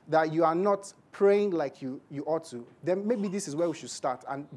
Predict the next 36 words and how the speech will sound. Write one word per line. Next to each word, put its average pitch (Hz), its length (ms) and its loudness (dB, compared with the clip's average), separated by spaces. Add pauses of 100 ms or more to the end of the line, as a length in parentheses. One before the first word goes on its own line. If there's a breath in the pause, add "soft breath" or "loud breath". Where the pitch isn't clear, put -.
begin 170 240 -8
to 151 120 -14
think 170 300 -6
about 143 280 -6
the - 60 -20
fact 143 240 -4
that 127 260 -6
the 151 80 -6 (180)
God 202 360 0
of 143 140 -6
the 143 60 -6
universe, 143 480 -4
the 147 140 -8
God 190 340 0
who 190 100 -4
made 180 200 -2
the 139 80 -8
heavens 156 320 -4
and 135 140 -4
the 139 80 -8
earth, 135 200 -10 (360 soft breath)
has 143 200 -4
called 196 360 2
you 180 60 -4
his 131 260 -8
own. 127 140 -6
He 131 60 -10
has 127 160 -4
adopted 160 480 -4
you 143 100 -6
as 123 120 -8
his 123 140 -12
own. 127 180 -10 (460 soft breath)
And 143 200 -6
you 143 80 -6
have 165 400 -2